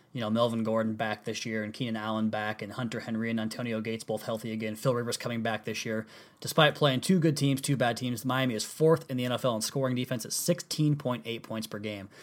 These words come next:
Now, if I told you last year with the Dolphins offense, what they had when they had Jay Ajayi cranking and Ryan Tannehill playing well,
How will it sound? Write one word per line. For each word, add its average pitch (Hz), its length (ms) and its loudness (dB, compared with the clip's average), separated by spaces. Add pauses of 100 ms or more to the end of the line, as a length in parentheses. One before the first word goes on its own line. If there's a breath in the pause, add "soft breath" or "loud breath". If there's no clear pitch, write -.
(240 loud breath)
Now, 123 80 2
if 123 80 4
I 175 100 8
told 180 220 6
you 147 100 8
last 127 260 4
year 135 60 -2
with 120 80 0
the 120 60 -2
Dolphins 117 320 0
offense, 113 360 -2
what 110 100 -6
they 113 100 -4
had 113 300 -4
when 113 80 -2
they 110 100 0
had 107 220 -2
Jay 117 200 0
Ajayi 107 340 0
cranking 110 340 -6
and 101 100 -10
Ryan 113 200 -2
Tannehill 110 360 -4
playing 110 300 -2
well, 110 260 -2